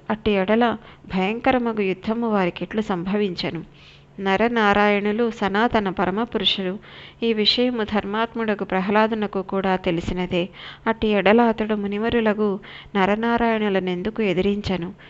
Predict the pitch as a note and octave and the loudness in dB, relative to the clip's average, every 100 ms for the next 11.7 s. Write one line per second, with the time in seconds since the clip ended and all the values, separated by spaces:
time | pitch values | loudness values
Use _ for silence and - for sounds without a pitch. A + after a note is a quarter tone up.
0 | - - F#3+ G3 F#3 G3 F#3+ F3+ - F#3 | -20 -10 -2 0 2 0 0 -2 -2 -2
1 | A3+ A#3 - - - - A3+ G#3+ G3+ G3 | -2 -6 -10 -20 -16 -4 -2 0 2 4
2 | G#3 A#3+ A3+ G#3+ A3+ G#3 G#3+ - - - | 2 0 -2 -2 -4 -4 -8 -20 -20 -6
3 | G#3 G3+ G3+ F3+ - - A3 A#3 A3 G#3+ | 0 0 0 -4 -6 -2 0 0 2 2
4 | F3 F3+ F#3 F#3+ G#3 F#3 F3+ F3 F3+ F3 | 2 2 -2 0 2 2 0 -4 -2 -2
5 | E3+ D#3+ - - - - - - - - | -2 -6 -14 -20 -20 -20 -20 -20 -20 -20
6 | - - - G#3+ A3 A3+ G3+ F#3+ G3 B3 | -20 -20 -4 -4 0 2 6 6 6 4
7 | B3+ G#3 F#3 G3 A#3 A3 G3+ G3+ A3 G#3 | 2 2 0 2 0 2 0 2 0 -2
8 | - - - - - G3 - A3+ A#3 A#3+ | -8 -18 -16 -8 -2 0 2 0 2 2
9 | A3+ G3 G3 G3+ G3+ G#3 G#3 - - F#3 | 2 0 2 0 2 2 0 -2 -6 -6
10 | - G#3+ G#3+ G#3 G3+ G#3 G3 G3 F#3 F3+ | 2 2 4 2 2 2 2 0 2 0
11 | F#3+ G#3+ G3+ F3+ F3 F3 F#3+ | 0 -2 -2 0 0 -2 -6